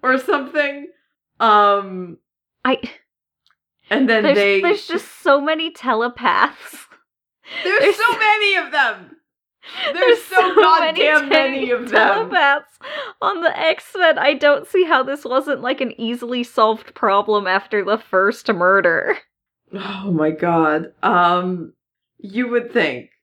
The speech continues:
Speaker 1: but, uh,
Speaker 2: And also now with all the Krakoa stuff, it doesn't matter.
Speaker 1: It doesn't matter. It doesn't matter if, uh, J-, Logan kills everybody in the future. They're fine.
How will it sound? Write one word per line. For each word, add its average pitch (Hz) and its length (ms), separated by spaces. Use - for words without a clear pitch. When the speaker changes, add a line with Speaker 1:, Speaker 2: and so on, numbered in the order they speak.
Speaker 1:
but, 170 560
uh, 160 640
Speaker 2:
And 226 140
also 269 300
now 208 240
with 214 140
all 202 140
the 208 120
Krakoa 185 560
stuff, 180 340
it 180 160
doesn't 220 380
matter. 180 560
Speaker 1:
It 247 160
doesn't 370 340
matter. 208 380
It 220 120
doesn't 294 360
matter 208 520
if, 185 180
uh, 175 520
J-, 220 220
Logan 180 460
kills 175 300
everybody 165 560
in 160 80
the 147 100
future. 196 600
They're 147 340
fine. 160 680